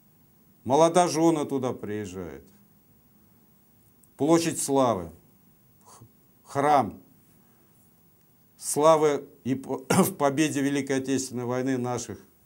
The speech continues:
отцов и дедов. Сколько построено храмов, построен новый вокзал,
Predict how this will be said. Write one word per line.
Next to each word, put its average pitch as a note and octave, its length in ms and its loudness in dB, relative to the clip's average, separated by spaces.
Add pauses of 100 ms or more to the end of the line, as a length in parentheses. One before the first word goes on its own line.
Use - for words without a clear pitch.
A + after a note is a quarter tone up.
(480)
отцов C3+ 540 -4
и A#2 120 -6
дедов. G#2+ 440 -4 (2750)
Сколько E3+ 460 0
построено D#3 580 0
храмов, A#2+ 520 -6 (1800)
построен D#3+ 540 2
новый D3+ 240 4
вокзал, B2 640 0